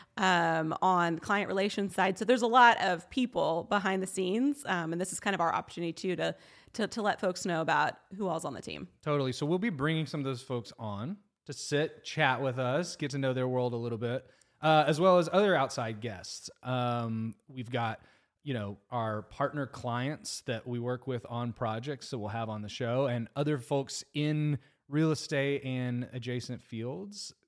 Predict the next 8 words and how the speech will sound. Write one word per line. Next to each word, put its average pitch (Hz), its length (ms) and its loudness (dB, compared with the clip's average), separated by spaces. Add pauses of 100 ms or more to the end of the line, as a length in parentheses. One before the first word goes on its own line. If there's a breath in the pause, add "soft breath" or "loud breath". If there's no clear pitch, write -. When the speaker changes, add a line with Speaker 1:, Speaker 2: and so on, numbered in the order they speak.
(220)
Speaker 2:
coming 143 240 -4
on, 147 420 -4
sharing 165 540 2
knowledge. 143 560 2
Speaker 1:
Totally. 226 460 2
And 233 120 4
we 262 100 6
should, 349 380 2